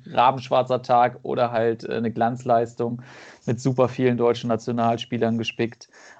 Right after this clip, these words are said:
Ähm, dann aber vielleicht auch oder wahrscheinlich die Mannschaft gewesen, die am härtesten von Corona gezeichnet wurden. Ähm,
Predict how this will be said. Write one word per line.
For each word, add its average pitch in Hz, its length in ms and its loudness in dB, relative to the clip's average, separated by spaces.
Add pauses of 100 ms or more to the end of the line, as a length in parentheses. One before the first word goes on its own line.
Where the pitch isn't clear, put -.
Ähm, 110 500 0
dann 113 220 2
aber 113 320 2
vielleicht 113 460 -2
auch 117 320 -4
oder 98 140 -4
wahrscheinlich 110 400 -8
die 123 120 -8
Mannschaft 117 420 -6
gewesen, 117 420 -2
die 117 160 -4
am 110 340 -4
härtesten 113 640 -4
von 110 280 -6
Corona 113 400 -2
gezeichnet 113 560 -2
wurden. 113 520 0
Ähm, 107 540 -2